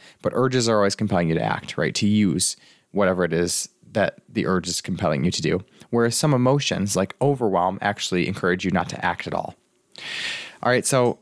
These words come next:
um, they're both vibrations in your body, and there's a couple different ways we can deal with these. Now, why urges are so difficult for most people to manage, and this can be with a food urge or a vaping urge or a, um, sexual urge, is because we resist them. So I wanna offer that if the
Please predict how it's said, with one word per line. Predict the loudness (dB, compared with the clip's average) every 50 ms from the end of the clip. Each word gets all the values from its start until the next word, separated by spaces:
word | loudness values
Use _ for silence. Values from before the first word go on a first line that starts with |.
| -2 0
um, | 2 2 2 2 0 0 -2 -2
they're | -2 0 0
both | 0 2 0 0 2
vibrations | 2 0 2 2 2 2 2 2 2 4
in | 4 4
your | 4 4
body, | 4 4 4 4 2 2 0 -2 -8 _ _ -2
and | 0 2
there's | 2 2 2
a | 0
couple | 0 0 0 0 0
different | 0 0 0 0 0
ways | 2 2 2 0
we | 0
can | 0 2
deal | 2 2
with | 2 2 2
these. | 0 0 0 0 -4 -8 -12 -18 -16 -6 -2
Now, | 2 2 2 2 0 -4 _
why | -10 -4 0 2 2 2 2 0
urges | 0 0 2 2 2 2 2 2
are | 2
so | 2 2 2 2 2
difficult | 0 -2 -2 -2 -2 -2 -2
for | -2 0
most | 0 0 2 2
people | 0 0 0 0 -2
to | -2 0 0
manage, | 2 2 4 4 4 4 2 0 2
and | 2 2
this | 2 0
can | 0 0 2 2
be | 4 4
with | 2 2 0 0 0
a | -2
food | -2 -2 0 2 2 4 4 4
urge | 4 4 4 4 2 2 0 -2 0
or | 2 2 4
a | 2 2
vaping | 2 2 2 2 0 0 0 2
urge | 2 2 2 2 0 -2
or | 0 0 2 4
a, | 4 4 2 2 -2 -6 -18 -20 -20 -20 -12 -4
um, | 0 0 0 0 0
sexual | -2 -2 -2 -2 -2 -2 -2 0 2 2 4
urge, | 4 4 2 2 0 0
is | 0
because | 0 0 2 2 2
we | 4 4
resist | 4 4 2 2 0 0 -2 -2
them. | -4 -6 -6 -6 -10 -14 _ _ _ _ _ _ _ _ _ -20 _ _ _ -20 -18 -16 -16 -14 -16 -16 -10 -6
So | -2 0 2 2
I |
wanna | 4 4 4 4
offer | 4 2 2 0 0 0 0 0
that | 2 0 0 0
if | -2 -2 -2
the | -4 -4